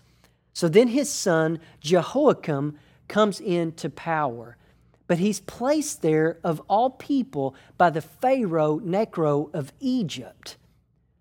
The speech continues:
So during this time, what's happening is Assyria is beginning to lose their,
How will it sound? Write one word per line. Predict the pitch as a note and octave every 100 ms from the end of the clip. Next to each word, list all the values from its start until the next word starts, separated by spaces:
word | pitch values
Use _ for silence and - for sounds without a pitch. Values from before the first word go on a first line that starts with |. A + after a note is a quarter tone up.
| -
So | D#3+
during | E3 G3+
this | F#3 -
time, | G3+ G3 F3+
what's | E3 -
happening | G3 G3 G3 E3
is | D#3+ C#3+
Assyria | C3 - A#3+ A3+ E3
is | D3+
beginning | D3 D#3+ F#3 F#3+
to | - D3+
lose | C#3 F3+ A3 G#3 -
their, | G3+ F#3